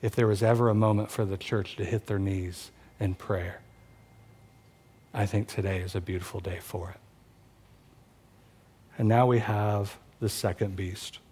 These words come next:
If you understand and go back to Revelation twelve three, we see the red dragon, who is Satan himself.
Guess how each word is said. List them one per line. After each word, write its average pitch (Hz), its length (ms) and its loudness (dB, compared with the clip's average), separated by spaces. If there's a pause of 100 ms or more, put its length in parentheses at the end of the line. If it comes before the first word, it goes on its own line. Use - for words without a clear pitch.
(760)
If - 60 -12
you 135 100 8
understand 127 420 6
and 117 60 6
go 117 120 8
back 117 240 4
to 113 260 4
Revelation 117 640 4
twelve 117 320 6
three, 117 480 8
we 117 140 6
see 131 180 4
the 120 120 6
red 117 280 8
dragon, 110 520 6
who 107 180 4
is 98 100 2
Satan 117 320 2
himself. 101 680 0